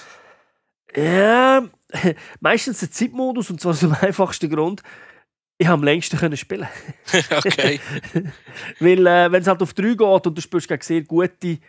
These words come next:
Speaker 1: äh, da gibt's halt eben so, dass einer sagt, "Okay, ich mach jetzt, tu mich auf Level drei auf Level und ist vielleicht auch sehr gut." Weil, wie mehr Kombos das machst, wie schneller Level ist, und der kann dann vielleicht extrem gute Kombos,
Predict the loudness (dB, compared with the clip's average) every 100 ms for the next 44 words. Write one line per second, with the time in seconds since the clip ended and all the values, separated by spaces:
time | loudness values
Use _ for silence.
0 | _ _ _ -6 -2 0 0 -6 -6 -2
1 | 2 2 2 -2 -4 -4 -2 -2 -2 -2
2 | 0 0 -4 -4 -4 -2 -8 -8 -8 -10
3 | -12 -8 -4 -2 0 -2 -2 -2 -2 0
4 | 0 0 -2 -6 -8 -6 -6 -4 -4 0
5 | 0 0 -6 -20 -20 -6 2 2 0 -6
6 | -4 2 2 4 2 2 2 2 0 -4
7 | -2 -2 -4 -4 0 0 2 0 0 -4
8 | -8 -8 -4 -4 -4 -6 -6 -6 -8 -8
9 | -6 -6 -8 -10 -10 -4 -2 -4